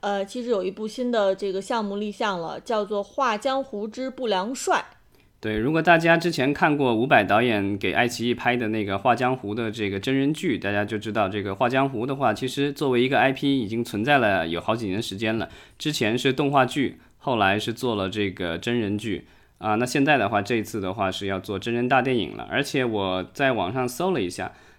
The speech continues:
Speaker 1: 啊，沙峰和这个就是《画江湖》的合作的话，除了这一部立-，已经立项的《画江湖之不良帅》以外，我看好像还有一部叫《画江湖之女帝》，
Speaker 2: 嗯。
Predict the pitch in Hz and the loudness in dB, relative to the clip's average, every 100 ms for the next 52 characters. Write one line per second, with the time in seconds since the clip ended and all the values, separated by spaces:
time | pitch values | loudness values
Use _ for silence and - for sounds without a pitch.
0 | - 110 113 160 165 170 170 165 117 117 | -6 -2 0 2 2 4 0 0 -2 2
1 | 135 117 113 104 95 90 85 80 107 110 | 0 0 -2 -2 -2 -4 -6 -6 -8 -4
2 | 104 98 143 127 139 117 123 123 101 135 | -6 0 2 2 0 -2 -6 -4 -6 -4
3 | 131 95 107 95 80 - 127 131 156 127 | -4 -4 -2 -2 -4 -4 -4 0 0 0
4 | 127 135 143 107 117 131 147 131 135 95 | 0 -2 -2 -4 -2 0 0 0 -2 -2
5 | - 127 131 131 120 127 - 123 131 170 | 0 0 0 -2 -4 -6 -4 -2 -2 0
6 | 147 85 95 95 85 117 131 117 - - | -2 -2 -2 -2 -4 -4 -4 -4 -10 -10
7 | 214 120 127 127 127 95 98 110 107 101 | -6 -2 0 2 2 0 -2 -4 -2 0
8 | 143 123 135 139 131 131 151 117 92 - | 4 4 4 2 -2 -2 -2 -2 -4 -4
9 | 170 85 | -4 -4